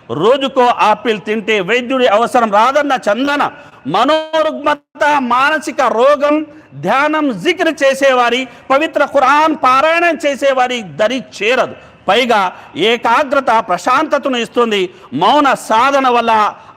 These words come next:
ఆచి తూచి మాట్లాడడం అలవడుతుంది. స్నేహం, ప్రేమ, కరుణ పెంపొందుతాయి. నిద్రాణంగా ఉన్న శక్తి సామర్థ్యాలు వెలికి వస్తాయి. శత్రువును కూడా మిత్రుడిగా మార్చుగల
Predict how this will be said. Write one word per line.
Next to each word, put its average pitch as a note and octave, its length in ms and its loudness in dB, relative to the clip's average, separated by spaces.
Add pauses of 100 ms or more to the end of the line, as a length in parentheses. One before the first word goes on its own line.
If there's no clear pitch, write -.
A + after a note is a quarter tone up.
ఆచి C4 520 2
తూచి C4+ 500 -4
మాట్లాడడం C4+ 680 0
అలవడుతుంది. A#3+ 720 0 (300)
స్నేహం, C#4+ 640 0
ప్రేమ, C4+ 600 2 (100)
కరుణ C4 360 2
పెంపొందుతాయి. A#3+ 840 0 (280)
నిద్రాణంగా D4+ 880 0
ఉన్న C4 460 0 (260)
శక్తి D4 340 -4
సామర్థ్యాలు C#4+ 720 0
వెలికి C4 340 0
వస్తాయి. A#3+ 480 -2 (320)
శత్రువును C4+ 440 0
కూడా A#3+ 340 0
మిత్రుడిగా A3 600 -2
మార్చుగల G#3+ 680 0